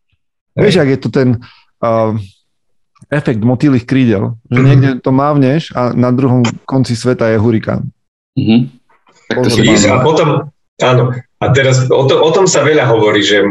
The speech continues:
Speaker 1: muži terorizujú ženy, vlastne ich a takéto veci. No a o tom druhom sa prečo toľko nehovorí?
Speaker 2: Akože inak teraz ako vážne témy, ale keď sa,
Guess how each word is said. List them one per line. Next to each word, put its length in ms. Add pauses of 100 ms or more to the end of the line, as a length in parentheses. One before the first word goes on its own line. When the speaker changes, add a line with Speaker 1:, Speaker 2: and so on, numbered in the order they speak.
Speaker 1:
muži 880
terorizujú 560
ženy, 400
vlastne 460
ich 100
a 100
takéto 360
veci. 260
No 140
a 100
o 80
tom 180
druhom 280
sa 160
prečo 240
toľko 260
nehovorí? 500 (400)
Speaker 2:
Akože 360
inak 340 (240)
teraz 300
ako 180
vážne 300
témy, 320
ale 220
keď 160
sa, 140